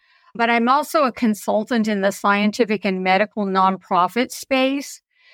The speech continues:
That keeps me quite busy. Lately, my consulting work has been very steady. But the writing is my first love, and that's really where I live and breathe. So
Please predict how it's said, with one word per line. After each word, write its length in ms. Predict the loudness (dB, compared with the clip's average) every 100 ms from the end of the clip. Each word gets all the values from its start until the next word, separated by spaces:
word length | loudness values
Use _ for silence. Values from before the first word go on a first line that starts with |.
| -6
That 240 | -2 0
keeps 340 | -2 -4 -4 -6
me 120 | -6
quite 320 | 0 0 2
busy. 380 | 0 0 0 -2
Lately, 380 | 0 2 2 0
my 280 | 2 0 -2
consulting 560 | -10 -2 -2 0 -4 0
work 200 | -2 -2
has 140 | -6
been 440 | -4 -4 -4 -6 -14
very 320 | -4 0 0
steady. 560 | -2 -2 -2 0 -2 -4 _ _ _
But 160 | -8 -4
the 100 | -2
writing 500 | 2 2 2 0 0
is 180 | 0 0
my 240 | 0 0
first 420 | 0 0 0 -4
love, 560 | 0 2 2 0 -2 -8 -6
and 500 | -4 -2 -2 -6 -10 _
that's 400 | -2 -2 -2 -12
really 500 | -12 -8 -4 -2 -2
where 180 | 0 2
I 140 | 2 2
live 460 | 0 0 0 0
and 180 | 0 -2
breathe. 460 | 0 0 0 -2 -8
So 500 | -4 0 0 -2